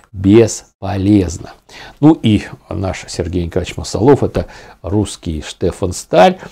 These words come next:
трудится, э, регулярно над созданием эквивалентных дозировок антипсихотических препаратов.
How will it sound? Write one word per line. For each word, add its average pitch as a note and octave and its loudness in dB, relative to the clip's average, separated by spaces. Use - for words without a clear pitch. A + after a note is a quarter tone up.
трудится, B2+ 4
э, E2+ -8
регулярно G2 2
над F#2+ -6
созданием G2+ 0
эквивалентных G2+ -2
дозировок G2 2
антипсихотических C#3+ -2
препаратов. B2+ 2